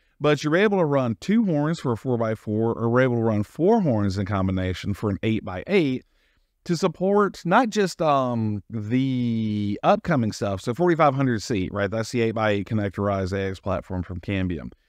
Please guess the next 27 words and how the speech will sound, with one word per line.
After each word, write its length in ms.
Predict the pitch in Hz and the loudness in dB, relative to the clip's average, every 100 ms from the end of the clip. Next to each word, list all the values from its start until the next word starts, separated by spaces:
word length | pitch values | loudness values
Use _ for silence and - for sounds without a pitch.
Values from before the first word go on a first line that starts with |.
| _ _ - | _ _ -6
Uh, 220 | 127 127 | 0 2
but 200 | 127 131 | 0 -2
you've 120 | 151 | 2
also 320 | 147 226 202 160 | 4 4 2 0
can 200 | 165 139 | 0 0
use 260 | 120 127 | 0 -2
the 140 | 131 139 | -4 -4
three 220 | 220 277 | 0 0
thousand, 400 | 117 69 95 80 | -2 -4 -6 -6
right? 160 | 98 110 | -4 -2
The 120 | 139 | 0
existing 560 | 127 117 147 - 156 127 | 0 0 0 0 -2 -2
three 260 | 123 139 | -2 -2
thousand. 400 | 151 101 92 98 | -2 -6 -6 -4
We're 140 | 104 139 | 0 2
looking 300 | 156 139 120 | 2 2 0
at, 240 | 123 135 - | -2 -6 -6
um, 560 | 107 107 101 95 87 87 _ _ _ _ _ _ - | -2 0 0 -2 -4 -6 _ _ _ _ _ _ -4
you 120 | 120 | 0
know, 120 | 110 | 0
just 200 | 104 120 | 0 -2
to 60 | 135 | -4
clean 300 | 139 135 131 | 0 2 2
up 140 | 117 | 0
that, 340 | 123 120 117 110 | 0 0 -4 -6
that 160 | 110 | -6
processor. 640 | - 117 110 120 113 123 | -4 -4 -2 -4 -4 -4